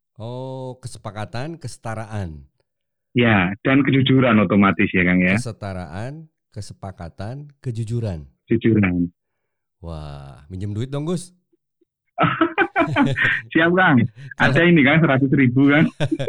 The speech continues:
Speaker 1: <laughs> Kalau buat konsumsi gimana, Gus? Soalnya saya pernah
Speaker 2: Nah.
Speaker 1: mendengar sebuah, sebuah statement ya, entah ini hadis atau apa gitu, atau hanya hikayat saja, bahwa ketika seseorang meminjam uang, itu, eh,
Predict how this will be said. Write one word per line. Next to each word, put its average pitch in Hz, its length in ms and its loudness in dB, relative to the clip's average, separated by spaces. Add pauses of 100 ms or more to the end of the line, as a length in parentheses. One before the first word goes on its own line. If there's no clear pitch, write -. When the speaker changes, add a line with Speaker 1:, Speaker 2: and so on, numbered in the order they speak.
Speaker 1:
<laughs> 139 520 -12
Kalau 135 240 -2
buat 139 380 -6
konsumsi 151 580 -6
gimana, 120 380 -6
Gus? 90 200 -10 (300)
Soalnya 202 320 -8
saya 202 140 -8
pernah 143 260 -2
Speaker 2:
Nah. 101 140 2
Speaker 1:
mendengar 117 320 -6
sebuah, 101 800 -10 (380)
sebuah 92 500 -12
statement 98 580 -8
ya, 87 180 -10 (140)
entah 104 300 -10
ini 98 400 -10
hadis 90 300 -12
atau 82 260 -18
apa 80 340 -16
gitu, 98 200 -16
atau 92 280 -12
hanya 87 380 -12
hikayat 85 480 -14
saja, 92 320 -14 (440)
bahwa 104 500 -10
ketika 147 340 -12
seseorang 135 600 -14
meminjam 101 500 -10
uang, 87 480 -16 (200)
itu, 113 200 -12 (260)
eh, 98 560 -12